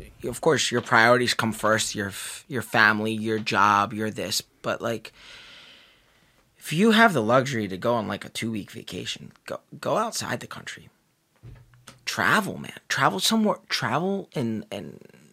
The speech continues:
put yourself in a different culture, in a different environment. See what it's like. There's nothing,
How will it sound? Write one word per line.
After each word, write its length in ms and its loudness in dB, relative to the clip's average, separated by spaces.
put 160 -6
yourself 440 0
in 120 0
a 80 0
different 420 -4
culture, 500 -6
in 80 -4
a 80 0
different 360 0
environment. 600 -4
See 240 -6
what 140 -4
it's 180 -8
like. 360 -4
There's 220 -4
nothing, 560 0